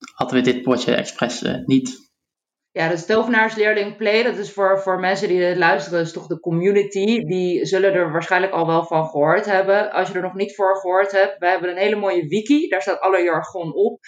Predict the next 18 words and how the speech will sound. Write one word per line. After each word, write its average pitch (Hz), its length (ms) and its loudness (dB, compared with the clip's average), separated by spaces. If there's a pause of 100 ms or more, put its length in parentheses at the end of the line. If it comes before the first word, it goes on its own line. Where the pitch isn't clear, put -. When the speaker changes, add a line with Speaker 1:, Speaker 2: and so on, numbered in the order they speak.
(220)
Speaker 2:
Maar 165 100 0
inderdaad, 170 360 2
zoals 170 260 0
Rob 160 260 -6
al 160 220 0
zegt, 175 360 -2
tovenaarsleerling 170 1160 0
play 175 400 2 (320)
gaat 185 320 -2
erom 165 280 -2
dat 165 180 -2
er 156 220 0
natuurlijk 160 380 -4
een 147 200 -6
burger 165 400 0
is 160 260 -2
die 165 120 -4
zichzelf 156 540 0